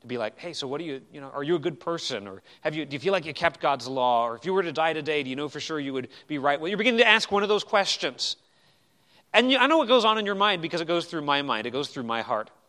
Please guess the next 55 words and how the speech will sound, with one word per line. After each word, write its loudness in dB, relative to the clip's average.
I'm -6
beginning -4
to -4
think, -8
"Man, -10
I -12
feel -4
like -2
I'm -6
overstepping -2
a -4
little -8
bit." -10
You -2
ever -4
feel -2
that? -2
You -6
ever -6
feel 0
like, 2
"Well, -6
I, -14
I 6
get 4
this -4
person -2
needs -2
Jesus, -4
but -12
maybe -8
that's -14
not -2
really -2
between, -8
that's -10
sort -10
of -6
between -8
them -8
and -10
God." -4
And -16
others. -20
Our, 4
our, 6
our, 0
see, 4
our 10
society 6
has 10
this 0
idea 8
today 6
that, 2